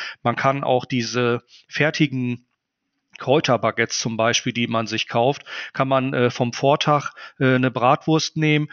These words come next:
scheid-, schneidet die in kleinen Scheiben zusammen mit Käse und ein bisschen Knoblauch da drüber, stellt sich das in den Grill rein, überbackt das.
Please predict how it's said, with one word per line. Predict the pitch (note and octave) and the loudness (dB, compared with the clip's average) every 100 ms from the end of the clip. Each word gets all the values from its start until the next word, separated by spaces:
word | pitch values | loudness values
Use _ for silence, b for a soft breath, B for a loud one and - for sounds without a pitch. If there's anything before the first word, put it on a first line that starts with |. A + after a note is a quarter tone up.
| B | B
scheid-, | - C#3 C3+ - C3 | 0 2 0 0 -2
schneidet | C#3+ C3+ C#3 B2 B2 | 2 2 2 -2 -2
die | C3 | -4
in | C3 B2+ | -4 -2
kleinen | C#3 C3 C3 | 0 2 2
Scheiben | - C#3 D3+ D3 D3 B - | 2 4 2 0 -4 B -8
zusammen | - B2+ C3+ B2+ | -4 2 2 2
mit | B2 | 0
Käse | - D3 D3+ D3 | 2 4 4 4
und | C#3 C3 | 2 0
ein | |
bisschen | C#3 - B2 | -2 0 -2
Knoblauch | - D3 C#3+ C3+ | -2 2 2 2
da | C#3+ | 0
drüber, | C3 C#3 C#3 | 0 0 2
stellt | B2+ C#3 - | 4 2 0
sich | C3+ | -2
das | C3 - | -2 -2
in | B2 | -2
den | |
Grill | B2+ C3+ | 2 4
rein, | C3+ C3+ | 2 0
überbackt | A#2+ A#2 C3 - C#3 | -2 2 0 0 0
das. | C3 | 0